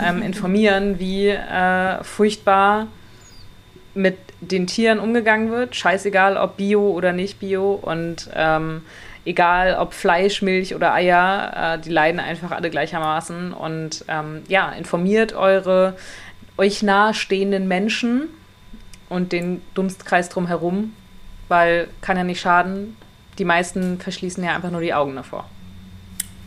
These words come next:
Speaker 2: Exactly. So ist das. Das ist auch der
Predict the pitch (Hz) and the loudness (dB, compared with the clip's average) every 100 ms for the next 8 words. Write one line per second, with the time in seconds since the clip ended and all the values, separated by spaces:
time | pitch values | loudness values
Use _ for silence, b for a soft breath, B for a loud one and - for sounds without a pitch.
0 | - - 240 - 214 208 202 202 196 - | -8 -4 -2 0 -2 -2 -8 -10 -10 -12
1 | - - - - - - 208 196 - 196 | -14 -14 -14 -14 -14 -8 -4 -4 -4 -4
2 | 196 - - - 202 196 - 190 202 196 | -6 -8 -10 -10 -8 -6 -4 -4 -2 -2
3 | 196 | -2